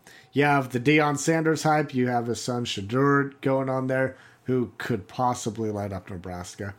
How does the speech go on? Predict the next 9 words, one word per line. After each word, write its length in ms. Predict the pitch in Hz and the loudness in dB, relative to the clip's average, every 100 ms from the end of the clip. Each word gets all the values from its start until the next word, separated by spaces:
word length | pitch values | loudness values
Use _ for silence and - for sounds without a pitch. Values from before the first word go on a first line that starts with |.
| _ _ | _ _
You 120 | 135 | -6
got 80 | 131 | -4
the 160 | 104 110 | -6 0
high 180 | 143 | 0
ticket 400 | 139 - 147 151 | 2 0 0 -2
sales. 520 | - 147 147 147 143 - - - - | -2 0 0 0 -4 -10 -20 -20 -4
There's 180 | 135 139 | 0 4
already 420 | 170 175 160 151 | 4 4 2 2
animosity. 1080 | 151 160 143 143 147 - 160 160 156 147 | 2 2 2 4 4 2 0 4 4 2